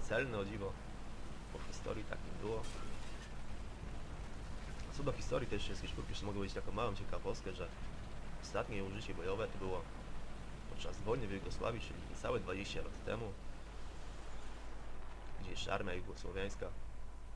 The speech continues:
używała właśnie tych czołgów. Tutaj ostrzelałem drugiego Berkata, znaczy próbowałem ostrzelać, żeby go straszyć, żeby mi przyszło do głowy rzucić bombę na jakiś nasz czołg. Tutaj się skradam właśnie w kierunku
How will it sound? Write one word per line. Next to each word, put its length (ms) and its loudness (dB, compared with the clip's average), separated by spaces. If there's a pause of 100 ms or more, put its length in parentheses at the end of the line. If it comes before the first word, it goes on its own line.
(1000)
używała 380 2
właśnie 260 2
tych 140 -2
czołgów. 420 -2 (1200)
Tutaj 240 2
ostrzelałem 500 2 (760)
drugiego 300 -2
Berkata, 440 -2
znaczy 160 0
próbowałem 480 2
ostrzelać, 480 0 (1120)
żeby 120 0
go 80 0
straszyć, 540 0
żeby 140 0
mi 100 0
przyszło 280 -2
do 120 -2
głowy 200 0
rzucić 300 -4 (100)
bombę 260 2
na 80 2
jakiś 280 -2
nasz 180 -2
czołg. 220 2 (4000)
Tutaj 200 0
się 140 0
skradam 400 2
właśnie 320 2
w 100 0
kierunku 300 -2